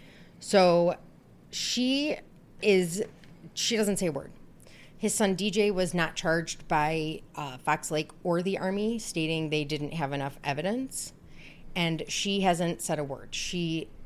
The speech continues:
initially, when this first happened, came out and said that she knew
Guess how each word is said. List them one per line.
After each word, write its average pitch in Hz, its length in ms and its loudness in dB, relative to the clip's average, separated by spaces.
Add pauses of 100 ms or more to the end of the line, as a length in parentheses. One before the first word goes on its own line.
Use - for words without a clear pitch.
(120)
initially, 202 920 -2
when 196 200 0
this 160 160 -4
first 160 260 -6
happened, 175 380 -2
came 156 240 -4
out 147 300 0
and 151 200 -4
said 143 240 -2
that - 180 -4
she 156 340 -4
knew 143 560 -2